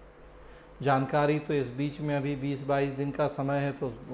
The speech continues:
हो जाएगी आपको किसी ना किसी माध्यम से, लेकिन जितना practice कर लेंगे उतना बेहतर है। तो इसलिए जैसे ही मुझे पता लगा तो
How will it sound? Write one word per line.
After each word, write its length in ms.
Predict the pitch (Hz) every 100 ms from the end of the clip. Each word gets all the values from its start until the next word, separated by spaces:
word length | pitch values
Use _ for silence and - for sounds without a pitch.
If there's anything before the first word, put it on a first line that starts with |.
| 117
हो 180 | 143 147
जाएगी 420 | 139 135 131 139
आपको 340 | 135 135 -
किसी 320 | 131 131 - 143
ना 120 | 139
किसी 320 | 139 131 143
माध्यम 500 | 135 135 127 139 135
से, 180 | 131 135
लेकिन 420 | 123 113 120 107 - - - - - - - - - - 143
जितना 320 | 127 143 143
practice 580 | 135 131 131 - 165 160
कर 220 | 156 143
लेंगे 380 | 143 147 151 147
उतना 380 | 139 139 131 120
बेहतर 480 | 110 113 - 143
है। 360 | 135 143 151 - - - - - - - - - - - - - - - - - - -
तो 60 | 156
इसलिए 460 | 143 147 139 131
जैसे 360 | 113 131 - 151
ही 140 | 151
मुझे 300 | 139 123 139
पता 340 | 139 131 143 143
लगा 300 | 139 143 135
तो 180 | 131